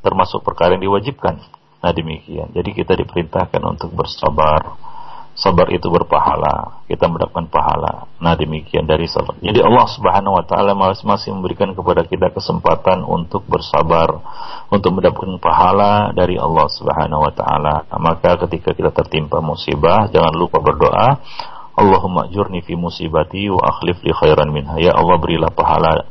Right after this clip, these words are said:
apa, atas musibah yang menimpa diriku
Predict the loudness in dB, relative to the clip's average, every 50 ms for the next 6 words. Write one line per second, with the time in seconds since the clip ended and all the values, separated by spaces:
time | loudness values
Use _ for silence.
0 | -12 -12 -4 -2 -2 -2 0 0 2 2 2 0 -2 -6 -4 -4 -2 -2 -2 -6
1 | -6 -10 -8 -8 -4 0 0 0 2 0 -2 -4 -4 -6 -6 -6 -2 -2 -2 0
2 | 0 -4 -4 -6 -4 -2 0 0 0